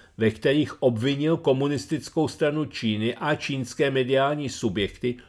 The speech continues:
ohledně otázek týkajících se autonomní oblasti Xinjiang, Hongkongu, Jihočínského moře a čínské odpovědi na vypuknutí pandemie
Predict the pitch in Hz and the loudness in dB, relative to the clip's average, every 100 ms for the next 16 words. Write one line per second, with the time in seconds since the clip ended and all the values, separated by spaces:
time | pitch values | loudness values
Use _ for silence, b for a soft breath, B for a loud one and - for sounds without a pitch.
0 | B - 123 110 131 151 151 135 117 107 | B 2 4 6 2 2 -2 -4 -4 -2
1 | 123 123 113 127 - 123 120 127 127 120 | 0 0 -2 -4 -4 -6 -2 -2 -2 -4
2 | - 123 - 127 117 117 120 131 127 127 | -8 -8 -4 -4 0 0 0 0 0 -2
3 | 131 131 - 110 120 120 - - 117 110 | -4 -6 -2 0 2 0 -4 -2 -2 -2
4 | - 139 120 110 98 87 90 113 135 - | -6 -2 0 2 0 -4 -6 -8 -12 -16
5 | b b b - 107 110 110 120 107 107 | b b b -6 0 2 2 0 0 0
6 | 98 120 b b b 120 120 123 127 135 | 0 -2 b b b 4 6 4 0 -8
7 | - 160 127 120 117 110 120 123 B B | -2 0 2 2 2 2 0 -4 B B
8 | 135 185 - 170 185 - 143 - 110 - | -2 -2 0 -2 -2 0 0 0 -2 0
9 | 123 123 117 131 135 110 92 107 110 165 | 2 2 2 -2 -4 -4 0 -2 -2 -8
10 | - 131 - 120 - 104 98 107 110 113 | -6 -8 -4 -4 -2 -2 -2 0 0 0
11 | 117 | 0